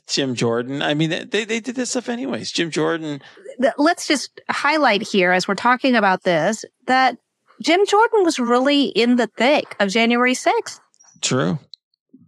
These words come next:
Speaker 1: Uh, true.
Speaker 2: I mean, he was in communication with Trump that day. He was fully on board. He has, he's still an election denier. He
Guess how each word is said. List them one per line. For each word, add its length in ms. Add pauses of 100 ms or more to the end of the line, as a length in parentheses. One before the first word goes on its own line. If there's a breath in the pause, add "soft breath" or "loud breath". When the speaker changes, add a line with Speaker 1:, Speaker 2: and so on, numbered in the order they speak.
(360)
Speaker 1:
Uh, 240
true. 560 (220)
Speaker 2:
I 100
mean, 120
he 160
was 220
in 200
communication 840
with 100
Trump 360
that 220
day. 580
He 460
was 500
fully 280
on 140
board. 440
He 180
has, 360 (500 soft breath)
he's 200
still 440
an 160
election 440
denier. 720
He 600